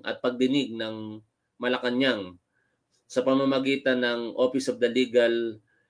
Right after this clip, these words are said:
ng Legal Service ng Office of the Sec-, Executive Secretary, ay ipinawalang sala, inabsuelto po ng Malacanang. Ito pong apat na binanggit nating katao na sina Sebastian Valderrama, si Rapica at Beltran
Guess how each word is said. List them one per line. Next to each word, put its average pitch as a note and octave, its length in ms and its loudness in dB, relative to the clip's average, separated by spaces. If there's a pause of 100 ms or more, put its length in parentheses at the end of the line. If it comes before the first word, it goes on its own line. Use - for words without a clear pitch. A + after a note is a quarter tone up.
(880)
ng B2+ 380 0
Legal C#3+ 320 4
Service C3+ 480 0
ng A#2 260 -4
Office A#2+ 380 -2
of G#2 80 -2
the A2 160 -6
Sec-, - 240 -6 (240)
Executive - 480 -2
Secretary, A2 800 2 (480)
ay D#3 160 8 (1400)
ipinawalang D#3 640 4
sala, B2+ 340 -2
inabsuelto A2+ 640 -4
po A#2+ 160 -4
ng G#2+ 140 -8
Malacanang. F#2+ 720 -6 (140)
Ito A2 260 -4
pong A#2 160 -4
apat G#2+ 460 -6
na G2+ 100 -6
binanggit G#2 400 -6
nating G2+ 320 -6
katao F2+ 640 -4
na F#2+ 140 -8
sina G2 340 -4
Sebastian G#2 560 0
Valderrama, G#2 640 0
si G2 80 -2
Rapica G2+ 480 0
at G#2+ 80 -12
Beltran F#2+ 560 2